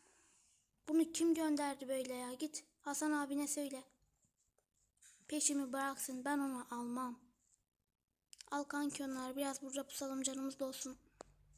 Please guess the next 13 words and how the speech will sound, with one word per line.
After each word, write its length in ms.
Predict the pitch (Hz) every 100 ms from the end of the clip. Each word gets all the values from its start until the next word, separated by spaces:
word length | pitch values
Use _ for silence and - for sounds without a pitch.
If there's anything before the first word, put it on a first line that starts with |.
| - - - - - - - -
İyiyiz 320 | 269 302 294
kanki, 360 | 294 294 294 285
iyiyiz. 480 | 277 302 - - - - - - - - - - - - - - - - - - - - _ - _ _ _ _ _ -
Yine 260 | 302 294 277
geldi. 320 | 269 262 277 - _ _ _ _ _ _ _ _ _ _ _ _ _ -
Kanki 340 | - 285 269 -
peşindeyim, 600 | 262 - 262 262 254 247
merak 400 | 254 254 269 269
etme. 240 | 247 254 - _ _ _ _ _ _ _ _ _ _ _ _ _ _ _ _ _ _ _ _ _ _ _ _ _ _ _ _ _ _ _ - _ _ _
Çift 280 | - 370 -
dalış 280 | 330 320 320
yapalım 340 | 302 285 277
buna. 180 | 269